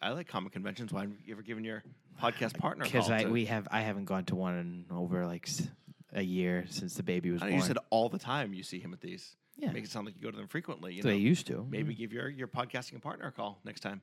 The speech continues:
Speaker 2: All right.
Speaker 1: <clears throat>
Speaker 2: Maybe. All right. Okay.
Speaker 1: Anyway.
Speaker 2: Hey, can we change subject?
Speaker 1: You know
Speaker 2: All right.
Speaker 1: what, Slade? When we come back, we're gonna take a quick break, and when we come back,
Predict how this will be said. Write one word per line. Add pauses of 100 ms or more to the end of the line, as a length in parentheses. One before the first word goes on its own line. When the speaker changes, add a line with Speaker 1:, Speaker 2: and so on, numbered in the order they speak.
Speaker 2:
All
right. (720)
Speaker 1:
<clears throat>
Speaker 2:
Maybe.
All
right. (120)
Okay.
Speaker 1:
Anyway.
Speaker 2:
Hey,
can
we
change
subject?
Speaker 1:
You
know
Speaker 2:
All
right.
Speaker 1:
what,
Slade?
When
we
come
back,
we're
gonna
take
a
quick
break,
and
when
we
come
back,